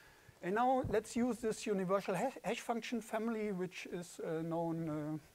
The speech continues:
as a Goldreich-Levin predicate for the crypto guys, but it's, uh, also very much known otherwise. So you take a random vector and you just take the inner product. So it's a linear hash function family, it's universal.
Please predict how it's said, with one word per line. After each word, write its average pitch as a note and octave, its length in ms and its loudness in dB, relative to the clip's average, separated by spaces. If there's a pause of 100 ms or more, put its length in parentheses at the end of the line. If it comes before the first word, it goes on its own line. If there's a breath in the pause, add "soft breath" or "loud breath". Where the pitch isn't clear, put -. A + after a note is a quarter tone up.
(200 loud breath)
as C3+ 140 -8
a D3 40 -2
Goldreich-Levin G3 760 0
predicate F#3+ 500 0
for - 160 -8
the D3 120 -6
crypto A#3 500 0
guys, G3+ 420 2
but D#3+ 220 -6
it's, D#3+ 240 -6
uh, E3+ 240 -2
also D#3+ 240 -8
very D#3 160 -6
much D3+ 200 -10
known C#3+ 220 -8
otherwise. G3+ 440 -2 (480 loud breath)
So - 120 -6
you E3 160 -2 (100)
take D#3 220 0
a D#3 60 -4
random G3 340 4
vector A#3 440 4
and F3+ 260 0
you E3 80 0
just - 260 -6
take D3+ 160 -2
the - 80 -2
inner E3 200 2
product. B2 480 -8
So - 100 -10
it's D3 180 -10
a D#3+ 60 -2
linear F3+ 340 0
hash E3+ 220 -4
function B3+ 340 -4
family, D#4+ 360 -2
it's G3 240 -6
universal. E3+ 520 -2